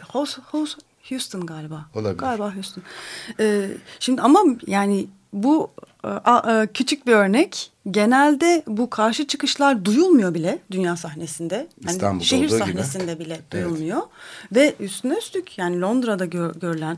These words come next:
Speaker 1: Atina'da görülen durumlarda ise yani hani bunu yapan, bu-, buraya karşı çıkmak bir, e, vatan hainliği haline geliyor. Yani siz nasıl böyle bir şey, yani bütün dünya bunu bize bahşederken siz
Speaker 2: Evet.
Speaker 1: nasıl böyle bir şeye
Speaker 2: Bir
Speaker 1: karşı
Speaker 2: de bir
Speaker 1: çıkarsınız
Speaker 2: milli
Speaker 1: diye.
Speaker 2: mücadele konusu yani.
Speaker 1: Evet.
Speaker 2: Biz buraya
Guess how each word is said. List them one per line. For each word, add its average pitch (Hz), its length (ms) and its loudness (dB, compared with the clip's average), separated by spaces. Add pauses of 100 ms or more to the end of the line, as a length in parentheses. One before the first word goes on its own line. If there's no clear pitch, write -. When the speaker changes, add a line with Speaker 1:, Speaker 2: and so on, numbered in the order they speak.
(120)
Speaker 1:
Atina'da 220 460 0
görülen 147 440 -8
durumlarda 143 500 -10
ise 220 340 -4 (340)
yani 170 240 0 (140)
hani 165 360 -4
bunu 226 280 2
yapan, 190 500 -4
bu-, 180 220 -14
buraya 214 260 0
karşı 190 380 -4
çıkmak 277 500 -4
bir, 214 360 -6
e, 180 120 -6 (100)
vatan 214 260 -4
hainliği 151 480 -8
haline 147 360 -14
geliyor. 143 300 -14
Yani 147 140 -10
siz 180 420 -8
nasıl 190 400 -4
böyle 151 260 -6
bir 151 40 -8
şey, 139 260 -6
yani 135 240 -10
bütün 247 300 0
dünya 190 360 0
bunu 185 240 -2 (360)
bize 180 260 0
bahşederken 180 920 -2 (180)
siz 117 100 -2
Speaker 2:
Evet. 233 100 2
Speaker 1:
nasıl 294 220 0
böyle 190 140 0
bir 170 60 -6
şeye 165 140 -6
Speaker 2:
Bir 175 80 -8
Speaker 1:
karşı 165 160 2
Speaker 2:
de 147 40 8
bir 135 40 4
Speaker 1:
çıkarsınız 113 320 2
Speaker 2:
milli 120 80 0
Speaker 1:
diye. 135 100 6
Speaker 2:
mücadele 117 680 2
konusu 95 380 -6
yani. 90 120 -4
Speaker 1:
Evet. 101 180 -2
Speaker 2:
Biz 98 140 -8
buraya 113 360 0